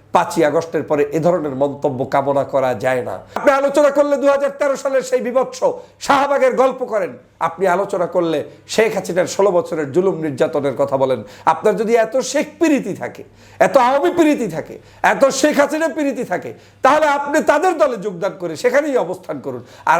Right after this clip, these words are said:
আসলে তো আপনি তাদেরই, সেই দল থেকে ভেসে এসে বিএনপি নামক একটি বড়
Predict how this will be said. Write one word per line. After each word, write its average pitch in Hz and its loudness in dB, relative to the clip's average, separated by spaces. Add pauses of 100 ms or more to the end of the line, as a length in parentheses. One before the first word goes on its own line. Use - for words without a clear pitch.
আসলে 277 0
তো 277 4 (100)
আপনি 226 -10 (140)
তাদেরই, 180 -2 (420)
সেই 196 2
দল 185 4 (100)
থেকে 180 -6 (520)
ভেসে 202 2 (100)
এসে - -6 (440)
বিএনপি 202 2
নামক 190 -2
একটি - -8 (160)
বড় 214 4